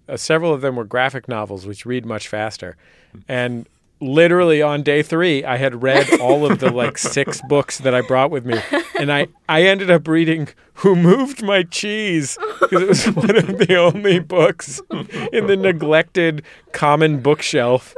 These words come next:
that had been sitting there for forty years, shared by every single one of my wife's aunts, uncles, cousins, and, uh,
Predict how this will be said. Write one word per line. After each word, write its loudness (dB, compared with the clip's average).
that 2
had 0
been 2
sitting 2
there 2
for 0
forty 0
years, 0
shared 0
by -2
every -2
single -2
one -2
of -4
my -2
wife's -4
aunts, -2
uncles, -4
cousins, -2
and, -6
uh, -4